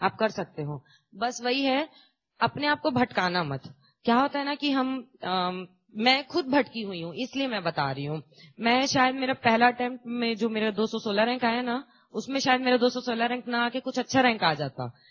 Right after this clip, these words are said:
लेकिन चूंकि मैं भटक गई थी, दूसरों के बातों में आ गई थी, इसलिए मैं, अ, मेरे score थोड़ा कम हो गया।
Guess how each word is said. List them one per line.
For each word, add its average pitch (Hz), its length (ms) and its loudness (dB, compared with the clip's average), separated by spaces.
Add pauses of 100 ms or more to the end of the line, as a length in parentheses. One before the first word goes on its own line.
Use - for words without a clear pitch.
(160)
लेकिन 233 280 -4
चूंकि 269 300 -6
मैं 285 160 -8
भटक 240 280 -6
गई 240 160 -4
थी, 254 120 0
दूसरों 220 340 -2
के 233 100 2
बातों 214 260 4
में 214 120 0
आ 196 100 2
गई 196 160 -4
थी, 214 280 -10 (280)
इसलिए 269 300 -6
मैं, 269 180 -2 (400)
अ, 185 380 0 (220)
मेरे 202 520 -4 (260)
score 233 400 -2
थोड़ा 240 200 4
कम 196 200 0
हो 175 140 -4
गया। 143 220 -2